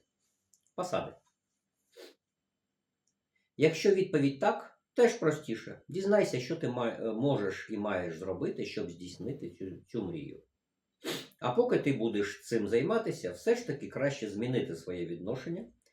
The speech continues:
щодо свого життя на зараз. Краще буде за-, бути задоволеним. Хіба ні? Просто простіше буде. Для цього просто зрозумій, що ти будь-, будеш робити далі. Та як?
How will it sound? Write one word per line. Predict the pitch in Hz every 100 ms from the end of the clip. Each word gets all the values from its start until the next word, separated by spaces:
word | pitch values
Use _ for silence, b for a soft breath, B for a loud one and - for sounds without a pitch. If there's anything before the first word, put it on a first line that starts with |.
| _ _ _
щодо | - 175 127 120
свого | - 113 110 98
життя | 90 - 120
на | 151 156
зараз. | 85 78 - - _ _
Краще | - 101 98 - 170
буде | 175 - -
за-, | 95 117 -
бути | 104 127 123
задоволеним. | 113 131 170 - - - - - _ _
Хіба | - 87 82
ні? | 113 160 - _ _ _ _ _ _ _ _ _ _ _ _ _ _ _ _ _ _ -
Просто | 339 - -
простіше | 135 - - - -
буде. | - - - _ _ _ _ _
Для | - 139
цього | 135 233 214 185
просто | 160 180 180 165
зрозумій, | 139 139 131 117 95 80 - b b
що | - - 165 175
ти | -
будь-, | 160 120 127 135
будеш | 110 127 131 -
робити | 101 95 95 92 101
далі. | 90 73 78 - _ _ _
Та | -
як? | 160 - - -